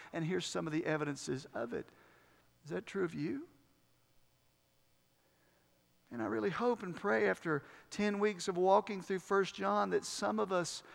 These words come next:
come to the end of this letter who are truly born again, and we have a renewed confidence to rest in the finished work of Christ, and we can say, "I know that God lives within me because of these evidences in my life, they're there." And I also know there's gotta be some who, are,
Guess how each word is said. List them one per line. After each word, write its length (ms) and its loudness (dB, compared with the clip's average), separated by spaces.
come 240 0
to 120 -4
the 220 -2
end 200 -2
of 80 -4
this 200 0
letter 400 4
who 200 4
are 100 6
truly 460 -2
born 320 0
again, 480 0
and 120 -2
we 140 2
have 180 0
a 120 0
renewed 480 -2
confidence 640 -2
to 180 0
rest 460 2
in 80 0
the 80 -2
finished 340 -4
work 240 4
of 140 -4
Christ, 440 4
and 140 -2
we 100 4
can 140 -6
say, 220 2
"I 180 0
know 640 8
that 180 2
God 260 6
lives 220 6
within 300 2
me 80 0
because 320 4
of 60 -4
these 260 2
evidences 600 2
in 80 0
my 100 4
life, 380 6
they're 160 6
there." 440 10
And 120 4
I 40 8
also 460 6
know 180 2
there's 220 0
gotta 220 4
be 120 -2
some 380 0
who, 260 4
are, 140 -2